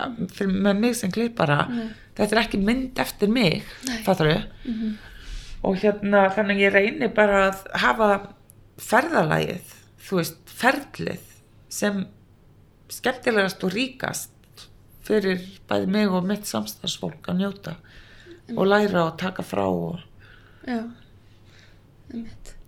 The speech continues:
Speaker 1: fyrir utan að ég trúi því að þannig gerir maður líka go-, betur heldur en ef maður verður ekki að því.
Speaker 2: Algjörlega. Ertu þá, þannig að þ-, þegar þú ert beðin um að klippa mynd,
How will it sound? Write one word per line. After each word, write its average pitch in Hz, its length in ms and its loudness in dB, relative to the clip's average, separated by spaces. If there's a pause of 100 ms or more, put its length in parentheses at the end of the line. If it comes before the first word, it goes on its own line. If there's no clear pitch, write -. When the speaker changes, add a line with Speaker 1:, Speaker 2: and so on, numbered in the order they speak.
(160)
Speaker 1:
fyrir 151 340 0
utan 156 180 -2
að 156 80 4
ég 156 140 0
trúi 185 240 0
því 180 80 0
að 160 80 -4
þannig 180 220 -2
gerir 208 240 -2
maður 214 180 0
líka 214 220 -8
go-, - 300 -2 (340)
betur 254 480 0
heldur 226 340 -4
en 220 220 -6
ef - 460 -10
maður 214 200 -2
verður - 240 -6
ekki - 160 -18
að - 80 -16
því. - 220 -20
Speaker 2:
Algjörlega. 240 680 -10 (320)
Ertu 269 320 -2
þá, 285 140 2 (1400)
þannig 269 240 4
að 247 60 -8
þ-, 240 240 -8 (300)
þegar 294 240 6
þú 294 100 2
ert 294 100 -6
beðin 285 240 6
um 247 80 2
að 247 120 -4
klippa 254 200 0
mynd, 208 400 -2